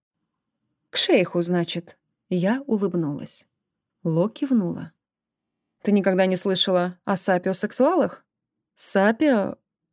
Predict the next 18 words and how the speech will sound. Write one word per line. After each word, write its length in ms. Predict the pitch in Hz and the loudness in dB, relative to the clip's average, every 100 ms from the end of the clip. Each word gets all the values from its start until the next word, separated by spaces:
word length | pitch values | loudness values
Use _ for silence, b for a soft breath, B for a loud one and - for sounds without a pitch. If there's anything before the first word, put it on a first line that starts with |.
| _ | _
Как 220 | - 220 - | -2 0 0
ты 80 | |
сказала?" 540 | 294 302 294 302 311 294 _ _ _ _ _ | 0 2 4 6 4 2 _ _ _ _ _
"Сапиосексуал", 1080 | - 277 254 262 247 269 - 285 233 170 165 _ _ - | 0 2 6 6 4 2 2 4 6 2 -4 _ _ -6
повторила 520 | 180 190 175 175 170 | -2 0 0 0 0
Ло. 260 | 170 160 - _ _ _ | -2 -4 -10 _ _ _
"Это 220 | 233 226 220 | 0 2 2
человек, 580 | 220 196 190 233 - - | 4 2 4 0 -2 -6
которого 400 | 202 220 220 214 | 0 4 4 4
привлекает 600 | 220 208 202 202 185 180 - | 2 2 2 2 0 -2 -2
ум, 360 | 180 196 226 _ | 0 0 -2 _
человеческий 680 | - 247 240 302 247 - 185 | -2 0 2 2 0 -4 -2
разум, 460 | 165 180 208 240 247 _ _ - | 0 0 0 -2 -2 _ _ -2
интеллект". 640 | 202 262 269 196 - - _ _ _ _ _ _ _ - | 0 0 0 -2 -6 -20 _ _ _ _ _ _ _ -2
Она 340 | 190 185 196 | 0 2 2
улыбнулась 600 | 175 175 175 208 202 185 | 2 2 2 2 2 -2
краешком 580 | - 180 175 175 - 175 | -4 -2 -2 -4 -6 -6
губ. 280 | 165 156 | -4 -8